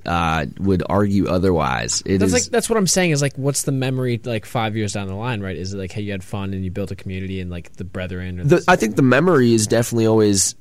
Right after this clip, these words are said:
Speaker 1: uh, felt very differently than the reality. I think in the moment it's, it's almost like a do or die situation, and at least that's the way it feels. But yeah, you look back on these <laughs> fun times, you know, years down the road, and we're like, "Oh, how silly was that?"
Speaker 2: Yeah.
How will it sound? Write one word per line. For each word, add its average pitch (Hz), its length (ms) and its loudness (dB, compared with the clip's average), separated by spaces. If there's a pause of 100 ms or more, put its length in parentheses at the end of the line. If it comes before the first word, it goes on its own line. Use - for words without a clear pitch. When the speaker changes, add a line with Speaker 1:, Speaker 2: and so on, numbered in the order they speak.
Speaker 1:
uh, 90 140 -2
felt 123 420 0
very 107 220 2
differently 107 340 2
than 87 140 0
the 82 60 -2
reality. 92 360 4
I 92 60 0
think 101 160 2
in 98 60 4
the 92 60 2
moment 95 360 4
it's, 82 240 0
it's 98 160 0
almost 117 320 2
like 85 120 -2
a 90 60 0
do 87 180 0
or 87 60 2
die 82 220 0
situation, 87 720 0
and 87 80 -2
at 82 60 -2
least 90 180 2
that's 92 160 0
the 92 80 0
way 87 120 2
it 82 100 -4
feels. 113 300 4
But 85 120 0
yeah, 110 140 4
you 92 160 2
look 92 160 0
back 87 240 2
on 90 80 0
these 87 260 2 (280)
<laughs> - 280 2
fun 127 320 4
times, 110 420 4
you 98 60 2
know, 95 80 2
years 95 300 2
down 90 160 0
the 90 80 0
road, 101 80 4
and 101 100 2
we're 92 60 2
like, 92 140 0
"Oh, 95 120 2
how 95 140 0
silly 101 340 2
was 87 140 0
that?" 95 340 0 (220)
Speaker 2:
Yeah. 101 180 -18